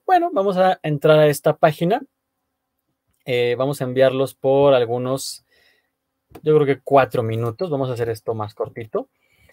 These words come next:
Y unos quince segundos de regreso. Está perfecto. Muy bien. Muy bien. Pues entonces, este, vámonos y yo me voy a meter a una de las, de los rooms. Este,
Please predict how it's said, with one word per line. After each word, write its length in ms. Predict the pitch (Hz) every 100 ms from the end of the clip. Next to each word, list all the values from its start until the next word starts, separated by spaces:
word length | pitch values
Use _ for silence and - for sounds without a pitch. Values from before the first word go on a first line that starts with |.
| _ _ _
Y 380 | - 165 170 165
unos 360 | 151 143 143 -
quince 320 | - 123 127
segundos 480 | 117 113 120 120 120
de 120 | 110
regreso. 500 | 110 95 90 - _ _ -
Está 260 | 170 175
perfecto. 460 | 165 - - _ _ _ _ -
Muy 120 | 247
bien. 200 | 160 87 _ _ - _ _ _ _ _ _ _
Muy 120 | 214 220
bien. 220 | 113 -
Pues 140 | - 170
entonces, 680 | 208 277 240 254 247 - -
este, 340 | - - - 139
vámonos 720 | 156 170 175 190 208 - -
y 400 | 156 165 175 175 147
yo 120 | 151
me 80 | 160
voy 140 | 156
a 20 |
meter 320 | 151 139 147 143
a 80 |
una 400 | 139 139 139 143
de 100 | 127
las, 460 | 117 113 107 - -
de 140 | - 113
los 180 | 113
rooms. 460 | 120 175 254 - - _ _ _ _ -
Este, 640 | 123 110 - - 117 -